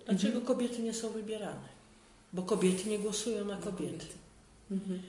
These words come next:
Speaker 1: Kobiety w ankietach mówią, że wolą mieć szefa mężczyznę.
Speaker 2: Mhm.
Speaker 1: Prawda?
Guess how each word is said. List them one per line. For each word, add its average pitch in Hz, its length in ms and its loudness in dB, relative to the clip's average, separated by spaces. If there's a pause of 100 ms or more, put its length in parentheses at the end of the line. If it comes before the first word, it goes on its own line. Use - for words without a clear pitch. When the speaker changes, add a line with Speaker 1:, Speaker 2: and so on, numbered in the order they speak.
(380)
Speaker 1:
Kobiety 247 500 10
w 262 60 4
ankietach 233 540 6
mówią, 214 260 6
że 226 120 6
wolą 208 320 6
mieć 208 160 2
szefa 185 300 2
mężczyznę. 208 720 0 (280)
Speaker 2:
Mhm. 185 340 0 (420)
Speaker 1:
Prawda? 180 400 -4